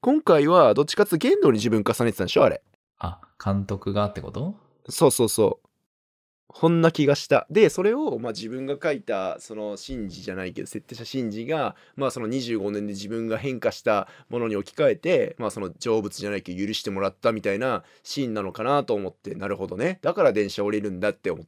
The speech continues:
Speaker 1: た。だからエヴァが終わるんだって思った。
Speaker 2: なるほど。監督置き換え論好きだな、本当に。
Speaker 1: いや、俺監督置き換え論者だよ。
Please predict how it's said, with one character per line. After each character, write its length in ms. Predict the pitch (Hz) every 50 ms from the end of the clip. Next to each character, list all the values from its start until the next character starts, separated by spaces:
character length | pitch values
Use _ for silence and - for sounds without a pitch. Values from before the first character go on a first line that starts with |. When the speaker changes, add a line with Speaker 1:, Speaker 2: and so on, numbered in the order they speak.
| _ _
Speaker 1:
た。 100 | - - _
だ 140 | - 156 165
か 100 | - 185
ら 200 | 196 202 170 127
エ 80 | 92 107
ヴ 20 |
ァ 20 | 110
が 200 | 104 101 95 92
終 100 | 95 95
わ 80 | 98 98
る 60 | 90
ん 40 | 85
だ 80 | 104 117
っ 60 | -
て 60 | -
思 120 | 90 90
っ 20 | -
た。 160 | _ - - _ _ _ _ _ _ _ _ _ _ _ _ _ _
Speaker 2:
な 180 | 113 104 92 90
る 60 | -
ほ 160 | - - -
ど。 180 | - - - _ _ _ _ _ _ _ _ _ - -
監 200 | - 165 175 180 -
督 360 | - 160 - - 156 151 147
置 200 | 143 143 - -
き 20 |
換 140 | - 135 143
え 20 | 143
論 160 | 107 82 80
好 60 | - - -
き 100 | - 123
だ 140 | - 80 71
な、 120 | 62 53 -
本 200 | - - - -
当 120 | - 58
に。 160 | 53 50 - _ _ _ _ _
Speaker 1:
い 80 | - 165
や、 120 | 165 139
俺 200 | 135 139 135 135
監 200 | - - 175 180
督 240 | 170 185 170 151 170
置 140 | 170 160 -
き 20 |
換 80 | - 175
え 40 | 151
論 140 | 156 147 131
者 120 | 104 90
だ 80 | 76 -
よ。 80 | -